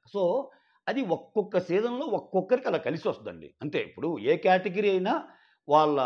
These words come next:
వాళ్ళు ఎలా అయినా లాబింగ్ చేసుకుని ఎలా అయినా చేయండి, అది మనకు అనవసరం. షోకి వచ్చే ముందు వాళ్ళు ఎలా, వాళ్ళు ఎలా అవకాశం తెచ్చుకున్నారనేది మనకు అనవసరం అండి. షోకి వచ్చాక Bigg Boss ఇంట్లో ఆ ఇంటికి ఇట్లా దండం పెట్టుకొని లోపలికి వెళ్ళాక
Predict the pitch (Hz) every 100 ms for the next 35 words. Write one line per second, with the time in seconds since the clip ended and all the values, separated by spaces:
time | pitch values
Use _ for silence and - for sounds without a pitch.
0 | 120 127 131 117 131 240 269 285 233 208
1 | 208 214 190 196 190 190 214 180 175 185
2 | 185 107 87 - 165 165 156 180 196 95
3 | - _ _ _ _ - - _ _ _
4 | _ _ - _ - - - _ - 196
5 | 262 269 226 - 269 262 240 254 214 160
6 | 160 190 196 - _ _ _ _ 147 151
7 | 151 214 196 170 160 190 190 165 151 -
8 | 139 139 135 202 160 104 113 123 101 80
9 | - - - 208 226 156 139 175 143 123
10 | - - 139 139 190 185 156 147 151 -
11 | 120 127 139 151 139 123 127 151 147 -
12 | 127 123 127 147 113 120 120